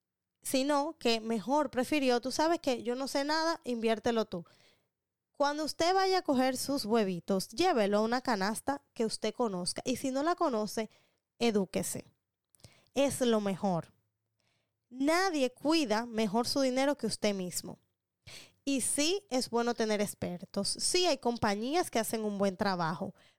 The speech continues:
pero es bueno que usted se eduque y se empape. Ese es mi consejo. No importa en lo que vayas a invertir, que sea algo que,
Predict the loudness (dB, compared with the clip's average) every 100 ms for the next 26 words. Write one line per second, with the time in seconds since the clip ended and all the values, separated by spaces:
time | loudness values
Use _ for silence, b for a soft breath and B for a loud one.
0 | b 0 2 2 0 0 0 2 0 -2
1 | -6 -2 0 0 -4 _ -14 -4 -2 -2
2 | -2 -4 -8 -16 -16 _ -8 -4 -6 -4
3 | -4 -4 -4 -10 -12 _ _ -4 -2 -2
4 | -4 -2 -2 0 0 0 -2 -4 -10 _
5 | -4 -2 0 0 0 0 0 0 0 0
6 | 0 -2 -2 -4 -10 -10 b b -4 -2
7 | 2 2 0 -2 -2